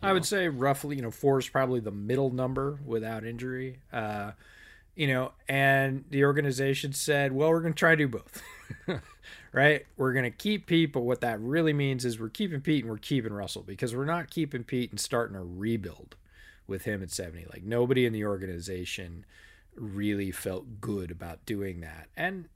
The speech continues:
Speaker 2: you know, that's right. That was, uh, through all the hue and cry about Russell might be a Bear, it was like, "Really? What can the Bears offer the Seahawks that's anywhere near equal or will help them get back to where they are with Russell Wilson?" The answer was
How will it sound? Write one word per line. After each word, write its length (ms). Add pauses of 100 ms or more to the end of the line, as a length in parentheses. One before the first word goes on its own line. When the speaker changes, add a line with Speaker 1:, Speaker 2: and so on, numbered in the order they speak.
(200)
Speaker 2:
you 80
know, 180 (100)
that's 420
right. 420
That 220
was, 420
uh, 60 (580)
through 300
all 140
the 100
hue 240
and 140
cry 320
about 280
Russell 300
might 240
be 140
a 40
Bear, 360
it 80
was 120
like, 200
"Really? 340
What 240
can 100
the 80
Bears 480 (120)
offer 640 (580)
the 140
Seahawks 800
that's 280
anywhere 420
near 260
equal 400
or 180
will 100
help 240
them 160
get 180
back 300
to 100
where 180
they 160 (100)
are 460
with 220
Russell 280
Wilson?" 300
The 120
answer 200
was 280